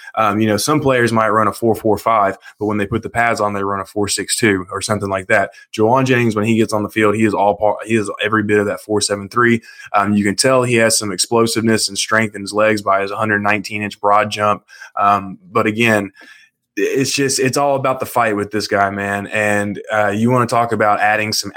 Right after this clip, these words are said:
attitude to the roster. Him and Mike Evans, dude, they will be best friends and they will win any bar fight in Tampa Bay. I promise you.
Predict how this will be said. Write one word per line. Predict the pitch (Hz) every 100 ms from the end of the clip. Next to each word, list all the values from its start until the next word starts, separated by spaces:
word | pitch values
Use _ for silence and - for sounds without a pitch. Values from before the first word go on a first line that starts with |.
| 101
attitude | 110 110 123 123 120 -
to | - 113 113
the | 104
roster. | 101 104 117 - 110
Him | 117
and | 123
Mike | 117 107 104
Evans, | 101 110 110 107
dude, | 110 110
they | 107 107
will | 104
be | 104
best | 98 104 -
friends | 104 101 101
and | 104
they | 101
will | 101
win | 101 101
any | 101 104
bar | 98 101 101
fight | 101 101 101
in | 104 104
Tampa | - 104 101
Bay. | 98 101 98
I | 92 95
promise | - 101 98 92 -
you. | 92